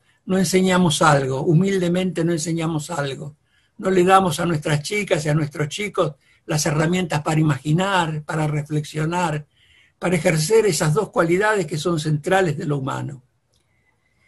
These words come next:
Esta preocupación por el futuro no es nueva. Por ejemplo, este, días atrás leía que el veintiocho de octubre de mil novecientos cincuenta y siete,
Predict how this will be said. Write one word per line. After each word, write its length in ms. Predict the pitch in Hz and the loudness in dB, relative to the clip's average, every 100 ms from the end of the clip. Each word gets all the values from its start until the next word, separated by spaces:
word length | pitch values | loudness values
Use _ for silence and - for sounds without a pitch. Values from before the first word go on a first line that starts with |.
| _ _ _ - - _ | _ _ _ -20 -20 _
Esta 200 | - 262 | 0 2
preocupación 600 | 254 208 175 160 151 240 | 4 4 4 2 2 2
por 100 | 220 | 2
el 60 | 151 | 2
futuro 400 | 196 170 226 196 | 0 0 0 2
no 100 | 180 | 6
es 80 | 156 | 6
nueva. 480 | 220 156 139 139 | 6 4 2 -2
Por 240 | 147 - 185 | -4 0 0
ejemplo, 580 | 180 240 - 185 175 - | 2 -2 2 2 2 -2
este, 540 | 156 147 - 143 143 | -4 -4 -4 -6 -4
días 240 | 160 165 | -2 -2
atrás 320 | 160 151 190 180 | -2 0 2 4
leía 380 | 165 180 175 | 4 4 2
que 80 | 165 | 2
el 80 | 165 | 0
veintiocho 500 | 170 160 220 226 202 | 0 0 0 2 2
de 80 | 170 | 2
octubre 320 | 151 214 196 | 0 -2 0
de 40 | 165 | 0
mil 100 | 170 | 0
novecientos 240 | 202 175 | -2 -2
cincuenta 460 | 175 156 202 196 180 | -2 -2 0 0 -4
y 40 | |
siete, 540 | 156 180 151 - 156 | 0 0 0 -2 -6